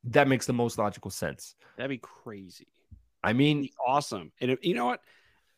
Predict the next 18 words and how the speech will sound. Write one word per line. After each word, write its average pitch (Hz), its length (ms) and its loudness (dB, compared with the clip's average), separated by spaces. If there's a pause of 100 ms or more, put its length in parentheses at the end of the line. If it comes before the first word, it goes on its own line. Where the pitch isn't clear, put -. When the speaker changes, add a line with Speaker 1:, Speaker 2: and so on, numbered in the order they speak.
(240)
Speaker 2:
I, 180 180 2
I, 175 100 0
lo-, 147 260 2
I 151 100 2
love, 151 400 4 (160)
I 131 80 0
love 135 320 0
speculation. - 720 -10 (100)
<clears throat> - 120 -6
Speaker 1:
Yeah. 175 400 4
Speaker 2:
I 117 100 -4
love 117 240 -2
speculation. 82 720 -16 (580)
But 98 140 -4
man, 92 140 -10
that 98 160 -10
gets, - 300 -12
that, 139 160 -14